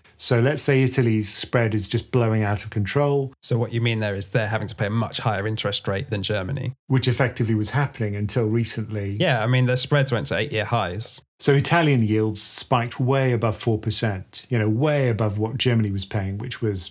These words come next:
Speaker 1: you know, far less than two percent. And that spread, which is, you know, Germany's considered the risk-free government debt in Europe, and all the spreads are measured relative to that.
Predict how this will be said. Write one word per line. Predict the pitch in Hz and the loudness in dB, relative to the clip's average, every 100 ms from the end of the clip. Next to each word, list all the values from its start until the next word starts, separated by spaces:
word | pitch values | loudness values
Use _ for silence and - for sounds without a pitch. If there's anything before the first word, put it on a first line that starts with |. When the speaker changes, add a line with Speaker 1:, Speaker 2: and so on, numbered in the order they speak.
| - | -8
Speaker 1:
you | 120 | -6
know, | 92 85 | -4 -4
far | - 110 | -2 0
less | 101 95 - | -2 -6 -6
than | 98 | -4
two | - 117 | -2 -2
percent. | 110 - 98 107 147 _ _ | -2 -6 -6 -8 -12 _ _
And | 123 123 | 2 2
that | 117 | 2
spread, | - - 156 160 110 110 123 | -2 0 2 2 2 -2 -4
which | 127 117 | -2 0
is, | 107 - - | 0 -2 2
you | |
know, | 123 | 2
Germany's | 107 143 135 123 120 | 4 4 6 4 2
considered | - 117 120 117 101 | 2 2 2 2 2
the | 107 | 2
risk-free | 117 - - 113 113 104 95 - | 2 -2 -4 0 2 2 -4 0
government | 117 101 101 101 | 0 0 -2 -2
debt | 117 107 - | 0 0 0
in | 104 | 2
Europe, | 113 120 117 117 - - | 2 2 0 -4 -16 -2
and | 113 107 | 0 2
all | 131 120 | 4 4
the | 110 | 2
spreads | - 117 107 | 2 2 2
are | 110 | 2
measured | 110 107 95 | 2 0 0
relative | 117 117 107 107 95 | 2 2 0 -4 -4
to | 101 | -4
that. | 95 - - | -6 -8 -14